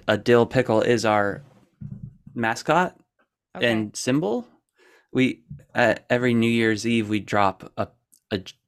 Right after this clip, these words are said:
Speaker 1: big pickle from the,
Speaker 2: <laughs>
Speaker 1: the top of the fire, uh, truck ladder into a barrel. And the,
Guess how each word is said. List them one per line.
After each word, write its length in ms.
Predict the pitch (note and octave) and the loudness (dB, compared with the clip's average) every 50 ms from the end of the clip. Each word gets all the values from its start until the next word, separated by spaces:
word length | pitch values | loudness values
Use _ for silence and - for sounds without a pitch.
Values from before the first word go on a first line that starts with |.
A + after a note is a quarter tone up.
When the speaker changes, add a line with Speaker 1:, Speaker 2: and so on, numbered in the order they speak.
| - - | -10 0
Speaker 1:
big 280 | - A#2+ A2 F#2 - - _ - | 2 4 4 2 0 -10 _ -6
pickle 520 | - - B2+ - A2+ - F2 - A#2 - _ _ _ _ _ _ _ _ _ _ _ _ | -2 -2 0 0 0 -2 -2 -4 -8 -10 _ _ _ _ _ _ _ _ _ _ _ _
from 440 | - - A2 G2+ G2 F#2+ F#2+ F#2+ - - B3 - - - - | -4 0 0 2 2 2 0 -2 -6 -10 -14 -16 -14 -8 -2
the, 240 | - - - D#4+ - - C4 - - | -2 -2 -2 -2 -8 -12 -16 -14 -10
Speaker 2:
<laughs> 240 | - F4+ - _ - | -10 -10 -10 _ -10
Speaker 1:
the 120 | C#4+ - - | -6 -6 -4
top 280 | - A#2 G#2+ G#2 - | 0 0 0 2 2
of 260 | G#2+ G2 F#2+ F#2 - - - _ _ _ _ | 0 -2 -2 -8 -16 -20 -20 _ _ _ _
the 260 | - G#2+ G2 G2 F#2+ - - - - - - | -2 0 0 0 -2 -4 -10 -20 -20 -20 -12
fire, 680 | - - A2 G#2 G#2 G#2 G2+ G2 G2 F#2+ G#2 A2+ B2+ _ _ _ _ _ _ _ - - - - | -4 0 2 4 4 4 2 2 0 -2 -6 -10 -16 _ _ _ _ _ _ _ -20 -14 -6 -2
uh, 280 | G#2 G2 F#2 F#2 - - | 0 0 0 -2 -4 -6
truck 360 | - - G#2+ G2 - _ - | -4 -2 -2 -2 -2 _ -2
ladder 480 | G#2+ G#2 G2+ G2 F#2 F#2 F2+ F2+ - _ _ _ _ - | 2 2 2 2 2 0 -2 -4 -8 _ _ _ _ -8
into 240 | G#2 G#2 F#2 G2 G2 | -6 -6 -2 0 0
a 60 | F#2 | 0
barrel. 500 | F#2 A2 G#2+ G#2 F#2+ F#2 F#2 G#2+ G#2+ - - - _ _ _ _ _ _ _ _ _ _ _ _ _ _ _ _ _ _ - | 2 2 4 4 4 4 2 0 -4 -6 -14 -20 _ _ _ _ _ _ _ _ _ _ _ _ _ _ _ _ _ _ 0
And 300 | G2+ - - - - - - - - - - - - | 2 2 2 2 0 -8 -14 -10 -10 -10 -10 -6 -2
the, 120 | A2 | 0